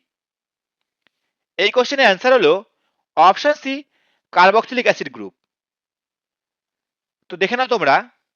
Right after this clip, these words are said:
এইটা হচ্ছে তোমাদের কার্বক্সিলিক অ্যাসিড গ্রুপ। তো দেখো এখানে কটা অক্সিজেন রয়েছে, এই একটা, এই দুটো, ঠিক আছে? তো কটা থাকবে? দুটো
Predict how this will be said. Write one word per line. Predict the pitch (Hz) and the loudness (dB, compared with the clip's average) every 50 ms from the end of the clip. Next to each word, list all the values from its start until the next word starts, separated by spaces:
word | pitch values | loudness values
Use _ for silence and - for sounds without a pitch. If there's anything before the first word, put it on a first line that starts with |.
| _ _ _ _ _ _ _ _ _ _ _ _ _ _ _ _ _ _ _ _ _ _ _ _ _ _ _ _ _ _ _ _ _ _ _ _ _ _ _ _ _ _ _ _ 175 | _ _ _ _ _ _ _ _ _ _ _ _ _ _ _ _ _ _ _ _ _ _ _ _ _ _ _ _ _ _ _ _ _ _ _ _ _ _ _ _ _ _ _ _ -2
এইটা | 185 202 254 262 | 0 2 2 2
হচ্ছে | 269 262 277 269 269 | 2 2 0 -2 -2
তোমাদের | 262 254 226 156 151 180 214 233 - _ 180 | 0 0 2 2 2 0 0 -4 -6 _ 0
কার্বক্সিলিক | 165 170 180 196 208 - - - 247 - 156 | 2 2 2 0 -2 -2 -4 -8 -6 -4 -4
অ্যাসিড | 165 - - 156 131 | -4 -4 -6 -8 -8
গ্রুপ। | 120 107 95 - _ _ _ _ _ _ _ _ _ _ _ _ _ _ _ _ _ _ | -12 -14 -16 -16 _ _ _ _ _ _ _ _ _ _ _ _ _ _ _ _ _ _
তো | - - | -2 -2
দেখো | 190 196 247 247 | 0 2 2 0
এখানে | 254 269 254 - | 0 0 0 0
কটা | 185 180 214 214 208 | 0 2 2 2 0
অক্সিজেন | - - 233 240 240 240 247 | 0 -2 -2 -4 0 2 2
রয়েছে, | 226 190 - 185 180 147 | 2 2 0 -2 -4 -2
এই | 170 185 180 | -2 -2 -2
একটা, | - - _ 233 285 370 - _ _ _ _ _ _ _ _ _ - | -2 -4 _ -4 -4 -4 -6 _ _ _ _ _ _ _ _ _ -6
এই | 165 156 143 | -6 -4 -6
দুটো, | 135 120 - 95 - _ _ _ _ _ _ _ _ _ _ _ _ _ _ _ _ _ _ _ _ _ _ _ _ _ _ _ - | -8 -12 -14 -18 -18 _ _ _ _ _ _ _ _ _ _ _ _ _ _ _ _ _ _ _ _ _ _ _ _ _ _ _ -4
ঠিক | 214 - - | -2 -2 -2
আছে? | - - 101 _ _ _ _ _ _ _ _ _ _ | -4 -6 -14 _ _ _ _ _ _ _ _ _ _
তো | - 156 - | -14 -2 -2
কটা | 156 160 196 - 220 | 0 0 0 -2 -2
থাকবে? | 220 - 214 277 403 370 - _ _ _ _ _ _ _ _ _ _ 135 117 | -4 0 0 0 0 0 -6 _ _ _ _ _ _ _ _ _ _ _ _
দুটো | 156 147 - | -14 -6 0